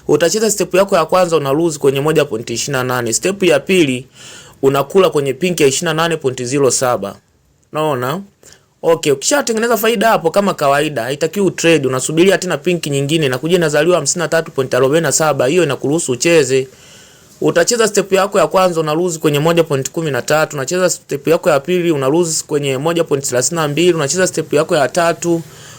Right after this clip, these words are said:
una loss kwenye moja pointi zero nane. Ukisha lose namna hiyo, step ya nne si unacheza pia, kwa sababu unakuwa umebakiza step ya nne, ya tano na ya sita. Step ya nne unacheza, unakula kwenye hiyo high papo ya tano pointi arobaini na nne.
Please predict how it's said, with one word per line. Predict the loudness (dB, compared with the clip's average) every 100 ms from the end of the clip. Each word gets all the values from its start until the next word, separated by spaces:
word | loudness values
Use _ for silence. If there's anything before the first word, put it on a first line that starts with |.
| -14 0
una | 2 2 0 0 0 -2 -2 -2 -2 -2
loss | 2 4 4 2 -2 -2 -2 0
kwenye | 0 2
moja | 2 2
pointi | 2 -2 -4
zero | -2 0 2
nane. | 0 -2 -4 -8 -16 -12
Ukisha | -10 -4 2 4 4
lose | 2 0 -2
namna | -2 0 2
hiyo, | 2 2 0 -2 _ _ -12
step | -2 -2 2
ya | 2 2
nne | 0 -2
si | -4
unacheza | -8 0 0 2
pia, | 2 2 0
kwa | 0
sababu | -2 -2
unakuwa | -2 0 -2
umebakiza | 0 -2 -2 -2
step | -4 0
ya | 0
nne, | 0
ya | -2
tano | -2 -4 -4
na | -4
ya | -4
sita. | -4 -4 -4
Step | -2 -2 0
ya | 0
nne | 0 0
unacheza, | -2 -2 0 0 0 -8 -14 -20 -16 -4
unakula | -2 -2 2 0
kwenye | 2 0
hiyo | 0 0
high | 0
papo | 0 -2 0
ya | 0
tano | 0 -2
pointi | -4 -2
arobaini | 0 2 0 0
na | -4
nne. | -4 -8 -10